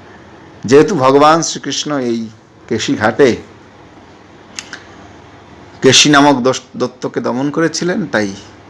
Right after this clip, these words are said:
এই ঘাটের নাম হচ্ছে কেশি ঘাট। আর যমুনা মাইয়া হচ্ছেন ভগবানের একজন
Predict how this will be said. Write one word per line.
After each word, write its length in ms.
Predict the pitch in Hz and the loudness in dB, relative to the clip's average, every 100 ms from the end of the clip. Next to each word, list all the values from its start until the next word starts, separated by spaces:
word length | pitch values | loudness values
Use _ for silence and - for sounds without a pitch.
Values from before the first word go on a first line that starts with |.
| - - - - - - - - - | -20 -20 -20 -20 -20 -20 -20 -20 -10
এই 160 | - 110 | -2 -2
ঘাটের 280 | 98 104 117 | -2 -2 -4
নাম 200 | 113 107 | -4 -6
হচ্ছে 220 | - - - | -8 -14 -12
কেশি 260 | - - | -10 -12
ঘাট। 420 | - - - - - - - - - - - - - - - - - - - - - | -14 -20 -18 -16 -16 -18 -20 -20 -20 -20 -20 -20 -20 -20 -20 -20 -20 -20 -20 -10 -2
আর 140 | 107 | 0
যমুনা 340 | 107 123 127 127 | 2 2 2 2
মাইয়া 280 | 120 120 | 2 2
হচ্ছেন 460 | 113 110 117 107 101 | 0 -4 -6 -6 -6
ভগবানের 540 | 101 107 110 110 107 | -10 -8 -8 -8 -8
একজন 300 | 104 104 107 | -10 -12 -14